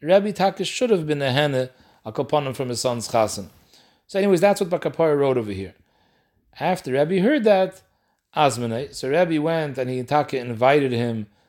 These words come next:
to the Chasen. So then he changed the Nusach. Amar, Lo Oiser Ritzoynoi, Ba'olam Hazeh Kach,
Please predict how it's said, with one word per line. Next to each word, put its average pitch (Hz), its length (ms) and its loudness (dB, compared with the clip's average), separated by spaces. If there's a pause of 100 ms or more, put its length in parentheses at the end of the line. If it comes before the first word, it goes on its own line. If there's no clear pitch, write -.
(180)
to - 100 -12
the 110 80 -4
Chasen. 107 540 -4 (400)
So - 180 -16
then 214 420 2
he 185 100 0
changed 190 400 0
the 131 40 -4
Nusach. 104 460 -6
Amar, 165 380 2
Lo 104 120 -6
Oiser 113 320 -2
Ritzoynoi, 175 440 -2
Ba'olam 165 340 -2
Hazeh 165 240 0
Kach, 196 480 2